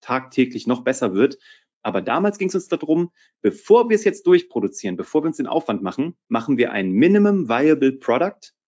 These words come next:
ein minimalst überlebensfähiges Produkt. Und wenn wir es verkauft haben, dann machen wir es so richtig mega gut. Und das haben wir dann mit denen zusammen mega gut gemacht. Deswegen, das war unser Weg und ich glaube, das solltest du tun.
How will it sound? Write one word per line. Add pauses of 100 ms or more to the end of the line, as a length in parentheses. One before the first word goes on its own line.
(100)
ein
minimalst
überlebensfähiges
Produkt. (460)
Und
wenn
wir
es
verkauft
haben,
dann
machen
wir
es
so
richtig
mega
gut. (520)
Und
das
haben
wir
dann
mit
denen
zusammen
mega
gut
gemacht.
Deswegen, (260)
das
war
unser
Weg
und
ich
glaube,
das
solltest
du
tun.